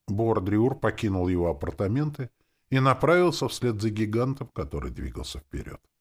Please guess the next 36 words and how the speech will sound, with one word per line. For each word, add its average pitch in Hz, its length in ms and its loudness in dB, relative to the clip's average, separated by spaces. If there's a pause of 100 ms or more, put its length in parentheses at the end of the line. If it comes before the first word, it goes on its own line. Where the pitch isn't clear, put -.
(540)
Этот 98 260 -6
великан 117 340 0
совершенно 147 600 -2
не 95 180 -2
оглядывался 143 640 0
и 156 220 0
не 139 100 4
переживал 113 640 4
по 127 160 0
поводу 104 380 0
того, 104 440 0 (240)
двигается 143 680 2
ли 160 120 4
за 151 180 4
ним 151 160 2
следом 143 360 2
Хардари 117 500 2
или 92 220 2
нет. 60 320 -8 (880)
Эта 76 240 -2
излишняя 87 480 -2
степень 76 420 -6
доверия 87 420 -2
к - 80 -20
нему 65 240 -6
только - 380 -10
заставила 78 580 -4
гвардейца 78 600 -4
ещё 76 280 -4
строже - 480 -6
взглянуть 71 540 -6
на 67 80 -6
своё 71 320 -4
поведение 71 640 -4
со - 160 -16
стороны. 64 580 -10